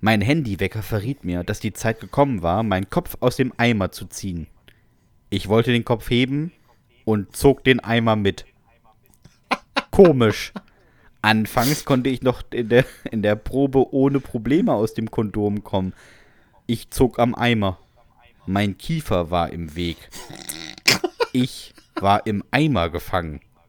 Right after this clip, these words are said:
T plus fünf Minuten. Egal wie sehr ich versuchte zu schreien, es ging nicht. Ich konnte auch nicht aufs Handy gucken, denn die blöde Sma-,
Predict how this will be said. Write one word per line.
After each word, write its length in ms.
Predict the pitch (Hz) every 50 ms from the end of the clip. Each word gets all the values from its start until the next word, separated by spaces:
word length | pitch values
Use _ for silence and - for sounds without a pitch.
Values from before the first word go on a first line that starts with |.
| _ _ _ _ _ _ _ _ _ _ _ _ _ _ _ _ _ _ - - _ _ _ _ _ _ _ -
T 260 | - 135 123 127 127
plus 320 | - - - 117 113 -
fünf 400 | - - - 139 156 127 - -
Minuten. 540 | 131 123 123 120 120 117 - - 98 87 - - _ _ _ _ _ _ _ _ _ _ _ _ _ _ _ _ _
Egal 440 | - 98 90 - 107 95 110 135 135
wie 80 | 131 120
sehr 220 | 95 104 120 113
ich 120 | 98 120 -
versuchte 420 | - 120 107 120 120 - - -
zu 140 | - - 107
schreien, 560 | - - - 123 117 110 98 95 110 131 131 _ _ _ _ _ -
es 260 | 101 90 - - - -
ging 260 | 139 143 156 139 120
nicht. 340 | 98 95 - - - - - - - _ _ - - 466 - _ - 440 - - - - - - _ - -
Ich 140 | - 127 -
konnte 400 | - - 151 135 131 - 131 -
auch 160 | 113 123 139
nicht 160 | - 131 110 87
aufs 200 | 107 101 - -
Handy 260 | 170 185 175 147 127
gucken, 360 | - 135 123 - 110 101 95 - - - - -
denn 180 | 113 113 117 113
die 140 | 107 107 110
blöde 440 | 98 110 117 110 120 123 117 123 120
Sma-, 320 | - - - 113 110 -